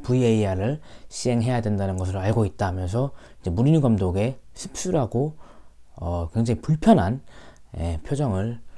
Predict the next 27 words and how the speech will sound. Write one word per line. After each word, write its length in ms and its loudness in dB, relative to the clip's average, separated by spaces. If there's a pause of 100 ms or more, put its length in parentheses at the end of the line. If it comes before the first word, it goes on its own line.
(160)
보여주는 340 -2
사진까지 760 -2
첨부를 280 -2
했습니다. 420 2 (540)
그리고 220 2
또 160 4
이분은 920 4 (260)
왜 220 6
브이에이알이, 720 6
이, 280 -2
이 140 6
경기에 320 8
브이에이알이 560 4
없었나? 540 4 (300)
"심판진은 680 2
손흥민 440 4
선수의 360 2
골이 400 4 (140)
경기에 680 0 (480)
직접적으로 640 0
큰 300 0
영향을, 560 4 (400)
예, 120 2
미치지 520 -2
않았다는 580 0
것에 220 -2
대해 360 0